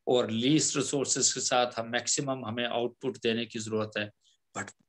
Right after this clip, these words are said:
<laughs> they also understand कि खतरा किस तरफ से है and what can happen। So मैं ये समझता हूँ कि मैं और आप अगर ये सारी चीजों को इस तरह discuss कर रहे हैं,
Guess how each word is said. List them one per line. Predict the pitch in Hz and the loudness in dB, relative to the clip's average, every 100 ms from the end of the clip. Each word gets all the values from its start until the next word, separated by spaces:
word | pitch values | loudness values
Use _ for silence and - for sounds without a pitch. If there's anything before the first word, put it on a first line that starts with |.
| - | -14
<laughs> | - | -2
they | 147 113 127 | -2 4 6
also | 107 110 160 | 6 4 2
understand | 139 127 131 135 131 127 | 2 2 0 0 -2 -4
कि | - | -6
खतरा | - - 139 | -4 -2 -4
किस | 123 160 - | -4 -4 -4
तरफ | 131 | -4
से | 131 135 | -4 -2
है | 127 151 - - - | -2 -4 -12 -20 -8
and | 113 | -2
what | 113 123 | -2 -2
can | 131 | -4
happen। | 104 101 101 98 | -2 -2 -2 -6
So | - 120 | -6 -2
मैं | 117 147 | 0 2
ये | 131 | 2
समझता | - 110 107 131 | 2 0 -4 -4
हूँ | 147 | -2
कि | 156 - - - - - - _ _ - | -2 -2 -8 -20 -20 -20 -20 _ _ -4
मैं | 127 | 2
और | 165 143 | 4 6
आप | 143 143 | 4 2
अगर | 135 135 | -2 0
ये | 135 | 0
सारी | - 113 | 2 0
चीजों | 127 120 113 127 | -2 -4 -4 -6
को | - 107 107 - | -4 -4 -4 -4
इस | - - | -2 0
तरह | 117 | 0
discuss | 113 101 - - - | 0 0 0 -2 0
कर | 98 | -2
रहे | 110 110 | -2 -4
हैं, | 90 | -6